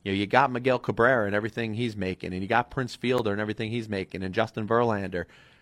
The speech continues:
For, don't forget about Victor Martinez, who was in the third year of a big contract.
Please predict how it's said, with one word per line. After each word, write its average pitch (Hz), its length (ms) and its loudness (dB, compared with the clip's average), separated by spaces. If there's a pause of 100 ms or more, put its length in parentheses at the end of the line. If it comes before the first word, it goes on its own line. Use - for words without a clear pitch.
(200)
For, 120 160 -2
don't 123 220 0
forget 139 200 4
about 123 240 6
Victor 120 220 0
Martinez, 110 600 0
who 101 60 -2
was 95 160 -4
in 107 80 -2
the 101 100 -2
third 117 420 2
year 104 340 2
of 95 100 0
a 98 60 -4
big 95 180 -2
contract. 92 680 -2